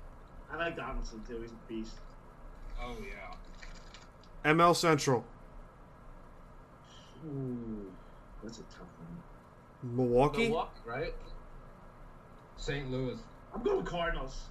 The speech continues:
Speaker 1: I think Dylan Carlson's gonna play a ton, too. He's gonna be the big bat in that lineup and make me look smart.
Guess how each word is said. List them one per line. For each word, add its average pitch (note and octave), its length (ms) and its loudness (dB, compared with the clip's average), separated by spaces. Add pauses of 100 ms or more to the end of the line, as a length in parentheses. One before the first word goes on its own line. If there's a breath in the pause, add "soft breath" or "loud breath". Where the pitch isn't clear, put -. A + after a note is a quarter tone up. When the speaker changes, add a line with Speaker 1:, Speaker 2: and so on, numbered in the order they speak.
(380)
Speaker 1:
I - 60 -6
think F#3+ 200 -6
Dylan G3+ 260 0
Carlson's F3 420 -2
gonna C3 160 -4
play C#3 240 -4
a B2 120 -2 (120)
ton, B2 240 -4
too. C3+ 120 0
He's C3+ 140 0
gonna - 120 -10
be C3+ 80 -4
the B2+ 80 -2
big B2+ 240 -2 (120)
bat C3 220 0
in B2 120 -4
that A#2+ 180 -4
lineup A2+ 320 -6
and A#2 100 -8
make B2 180 -4
me A#2+ 120 -6
look A2+ 160 -4
smart. A#2 360 -8